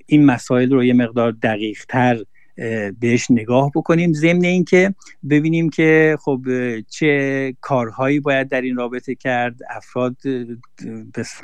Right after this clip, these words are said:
در جامعه چه وظایفی دارن برای درک این شرایط، برای،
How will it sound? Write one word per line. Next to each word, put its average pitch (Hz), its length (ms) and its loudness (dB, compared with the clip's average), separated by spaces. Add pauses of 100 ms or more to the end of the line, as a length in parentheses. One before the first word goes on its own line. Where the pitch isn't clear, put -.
در 117 160 2
جامعه 113 380 2
چه 123 160 -2
وظایفی 110 540 0
دارن 110 440 -2 (200)
برای 117 360 2
درک 127 500 2
این 143 260 4
شرایط، 117 720 -2
برای، 117 480 -4